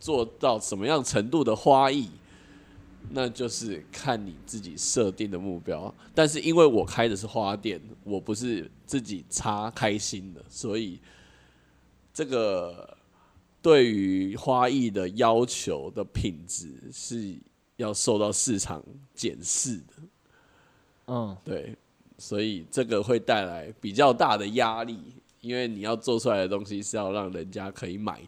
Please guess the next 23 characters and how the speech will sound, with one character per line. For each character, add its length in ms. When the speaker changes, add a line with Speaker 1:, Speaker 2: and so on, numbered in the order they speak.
Speaker 1:
单 240
的 100
事 220
情。 300
Speaker 2:
哦， 320
那， 100
那， 220
Speaker 1:
对。 100
Speaker 2:
那 120
你， 320
呃， 180
你 120
可 80
以 40
简 140
单 180
说 160
一 60
下 140
有 80
哪 200
一 60
些 220